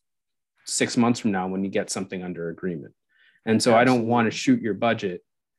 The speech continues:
Speaker 1: and your expectations. I'd much rather give you the good news and know we have that margin to play with to go up in purchase price or, or save you some money on your monthly payment. So,
Speaker 2: Yeah,
Speaker 1: you know,
Speaker 2: it's a great, it's a great practice.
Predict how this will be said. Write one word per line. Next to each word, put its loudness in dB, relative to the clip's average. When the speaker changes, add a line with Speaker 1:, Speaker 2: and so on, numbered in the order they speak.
Speaker 1:
and 0
your 2
expectations. -4
I'd 2
much 4
rather 2
give -2
you 0
the -4
good 0
news -6
and -6
know 2
we 0
have -4
that -8
margin -4
to -18
play 0
with 0
to -8
go 2
up -2
in -6
purchase -2
price -4
or, -2
or 4
save 2
you -2
some -4
money -4
on -12
your -12
monthly -12
payment. -12
So, 0
Speaker 2:
Yeah, -2
Speaker 1:
you 4
know, 4
Speaker 2:
it's -4
a -2
great, -2
it's -6
a -2
great 0
practice. -10